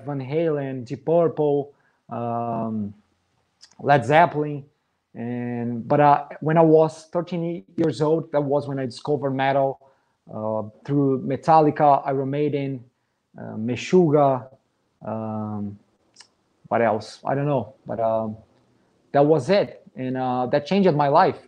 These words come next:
you know? I think, like, uh, metal really, um, really, uh, fits in my style of playing the drums. I like to play, like, uh, in a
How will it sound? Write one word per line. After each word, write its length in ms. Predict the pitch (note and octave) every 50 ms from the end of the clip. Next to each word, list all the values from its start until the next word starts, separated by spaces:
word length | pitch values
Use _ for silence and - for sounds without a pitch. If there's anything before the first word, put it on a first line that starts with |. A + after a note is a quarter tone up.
| - B2
you 120 | B2+ B2
know? 200 | B2+ C3+ C#3+ D#3+ D#3+ - _ _ _ _ _ _ _ _ -
I 60 | A#2+
think, 340 | - - E3 E3+ E3 E3 D#3+
like, 360 | D#3 D3+ D3 C3+ - - - _ -
uh, 320 | - C3+ C3 C3 C3 B2+ A#2+ - - -
metal 380 | - C#3+ D3+ E3 F3+ F#3+ F3+ F3
really, 640 | D#3 C#3 D3+ F3 F#3 F#3 F#3 F3 E3+ D#3+ D3 C3+ - _ _ _ _ _ _ _ _ _
um, 680 | - B2+ B2+ B2+ B2 B2 B2 A#2+ A#2+ A#2 A#2 A#2 A2+ G#2 G#2 _ _ _ _ _ _ _ _ _ _ _ _ _ _ _ -
really, 460 | - D3+ E3+ E3+ E3+ E3 E3 D#3 C#3+ - -
uh, 140 | - C3 B2+ - - _ _ _
fits 460 | _ _ _ _ - A3 A3+ A3 A3 -
in 260 | G#3+ F#3 F#3 F#3 F3+
my 140 | E3+ E3 D#3+
style 460 | D3+ - - - D#3+ E3 E3+ E3 D3
of 180 | C#3+ - - -
playing 220 | D#3 D3+ D3+ D3+
the 100 | B2+ B2+
drums. 540 | A2 G#2 C#3+ D#3 E3+ D3 A#2 G2+ - - _ _ _ _ _ _ _ -
I 100 | - B2
like 220 | B2+ C#3 D#3 D3 -
to 100 | - -
play, 320 | B2 - C#3+ C#3 C#3 C#3 C3
like, 240 | A#2+ A#2+ A#2+ - B2 - _ _ _ - -
uh, 100 | - - - _ -
in 140 | D#3 C#3+ C#3+
a 240 | C#3 C3 A#2 A2